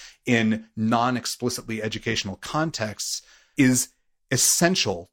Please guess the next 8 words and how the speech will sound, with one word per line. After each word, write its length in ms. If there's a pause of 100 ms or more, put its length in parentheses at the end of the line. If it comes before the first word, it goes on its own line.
to 500
the 200
learning 640
experience 540
that 120
you 100
have. 340 (140)
You 180